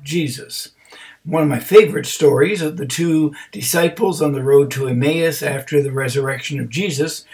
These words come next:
and they don't know yet that Jesus is alive. Luke twenty-four, verse thirty-two.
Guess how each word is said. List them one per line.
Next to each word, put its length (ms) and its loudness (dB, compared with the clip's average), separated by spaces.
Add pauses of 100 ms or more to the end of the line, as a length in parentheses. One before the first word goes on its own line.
(260)
and 140 -4
they 140 6
don't 240 0
know 180 4
yet 280 2
that 80 -2
Jesus 540 -2
is 140 -4
alive. 680 -4 (800)
Luke 280 0
twenty-four, 760 -2 (200)
verse 260 -6
thirty-two. 720 -4